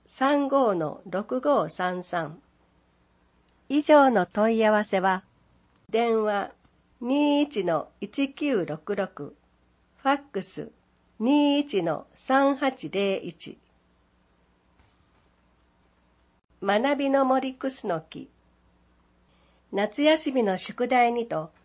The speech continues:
三つの催しがあります。七月三日水曜から申し込み開始。対象、小学一年生から三年生と保護者。一、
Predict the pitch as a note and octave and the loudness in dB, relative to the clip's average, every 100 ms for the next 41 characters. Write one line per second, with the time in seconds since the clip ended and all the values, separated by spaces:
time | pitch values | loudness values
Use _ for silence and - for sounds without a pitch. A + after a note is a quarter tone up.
0 | _ _ _ G#3+ G#3+ - D#4 C#4+ E3+ F#3 | _ _ _ -2 -2 0 4 4 4 4
1 | A3 A3 A3 G#3 F#3+ F#3 F3 F3+ - - | 4 4 0 0 0 -2 -4 -4 -6 -20
2 | _ _ _ _ _ _ _ _ _ - | _ _ _ _ _ _ _ _ _ -20
3 | - D4 C#4+ C#4 C4+ C4+ C4 - C4 A#3+ | -4 0 2 2 2 2 0 0 0 2
4 | - C#4 C#4+ C#4+ D4+ D4 B3 F3+ D#3 F#3+ | -2 -2 0 2 2 2 0 0 0 0
5 | A3 A3+ - G#3 G3+ - F3+ F3 - D#3+ | 2 0 -2 -2 -2 -4 -4 -6 -10 -12
6 | - _ _ _ _ _ _ _ _ _ | -14 _ _ _ _ _ _ _ _ _
7 | - B3+ C#4+ C#4+ B3+ B3 A#3 G#3 _ _ | -4 2 2 4 6 8 8 4 _ _
8 | _ _ _ - - C#4+ C#4+ C#4 C#4+ C#4 | _ _ _ -6 4 6 8 6 4 2
9 | A#3+ - C#4 C#4+ C#4+ A#3 G#3 - F3 E3 | 0 2 6 6 6 2 2 0 -2 -2
10 | - B3 C4+ C#4 C#4 C#4 - F3+ - E3+ | 4 4 6 4 4 2 0 0 0 -2
11 | - F#3+ G#3+ A3+ - - _ _ _ _ | 0 2 2 2 -2 -8 _ _ _ _
12 | _ _ _ _ _ _ _ - G#3+ - | _ _ _ _ _ _ _ -8 -8 -6
13 | C4+ B3+ | -6 -6